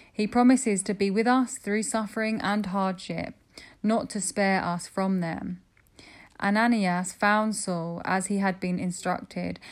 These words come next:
and greeted him as Brother Saul. Ananias feared this meeting because Saul had come to Damascus to capture the believers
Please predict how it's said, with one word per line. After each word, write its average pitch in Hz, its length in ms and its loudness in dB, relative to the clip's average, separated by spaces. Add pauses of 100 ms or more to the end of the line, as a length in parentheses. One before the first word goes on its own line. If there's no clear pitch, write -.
(160)
and 208 260 0
greeted 240 400 2
him 185 260 0
as 180 220 -2
Brother 202 380 0
Saul. 170 500 -4 (680)
Ananias 202 720 2
feared 208 400 0
this 190 220 -2
meeting 208 500 -2
because 185 340 -4
Saul 220 340 0
had 208 240 -6
come 208 280 0
to 202 100 -6
Damascus 196 600 -2
to 190 100 -8
capture 208 440 -2
the 208 100 -2
believers 190 720 -2